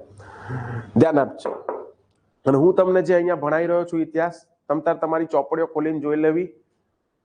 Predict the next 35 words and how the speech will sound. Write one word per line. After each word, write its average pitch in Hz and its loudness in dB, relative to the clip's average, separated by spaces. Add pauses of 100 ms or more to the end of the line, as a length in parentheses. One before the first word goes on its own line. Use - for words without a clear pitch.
(360)
હે? - 0 (360)
અને 135 2
કદાચ 151 4
કોઈ 151 2
બીજી 143 6
એપ્લિકેશનો 151 2
વાપરતા 147 0
હોય 156 -2
તો 156 -6
ત્યાંના 147 0
સાહેબનો 139 0
ઇતિહાસ 143 -2
તમારે 143 -2
ખોલીને 139 -2
જોઈ 131 2
લેવો. 117 -2 (800)
આટલું 139 0
ડિટેલમાં 151 2
હું 156 -2
તમને 151 0
જે 147 0
ભણાઈ 127 0
રહ્યો 151 2
છું 151 -6
ને 139 -4
બતાવી 131 2
રહ્યો 147 0
છું, 151 -8
તમને 147 0
અત્યારે 143 -2
ખાલી 143 -4
પી 139 -4
એસ 160 0
આઈ 156 2
નહીં, 143 -4